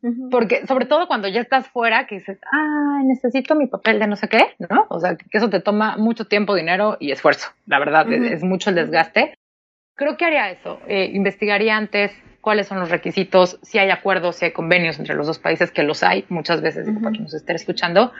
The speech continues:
Speaker 2: muchas veces hay convenios entre México y otros países, precisamente para este tipo de situaciones. Eso haría, o sea, creo que me prepararía un poquito más, porque me tomaría menos tiempo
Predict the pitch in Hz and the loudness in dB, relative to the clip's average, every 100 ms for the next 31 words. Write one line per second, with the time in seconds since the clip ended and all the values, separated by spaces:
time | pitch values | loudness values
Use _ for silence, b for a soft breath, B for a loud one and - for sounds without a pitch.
0 | B B 208 240 247 208 180 175 170 160 | B B 0 0 2 -2 -2 -4 -4 0
1 | 156 151 156 151 160 156 156 151 151 156 | 0 0 -6 -6 -6 -6 0 0 0 -4
2 | - 151 151 165 - B B B B 226 | 0 0 0 -4 -4 B B B B -4
3 | 214 226 233 220 185 185 185 190 - 170 | -2 0 0 0 -2 0 -2 -2 -10 2
4 | 170 - - 147 151 165 233 311 - _ | 2 2 -8 -4 -2 2 0 -2 -10 _
5 | _ 254 277 254 220 165 185 196 196 214 | _ -2 0 2 0 -2 -6 -6 -4 0
6 | 254 190 170 156 165 170 185 190 190 - | 0 0 -2 -2 0 2 0 -2 -4 -4
7 | 180 185 302 - B B B B B B | 0 2 0 -4 B B B B B B
8 | B _ 254 233 247 240 247 247 262 262 | B _ 0 2 0 0 0 2 2 2
9 | 262 240 226 247 220 190 190 - | 0 0 -4 0 0 0 -2 -2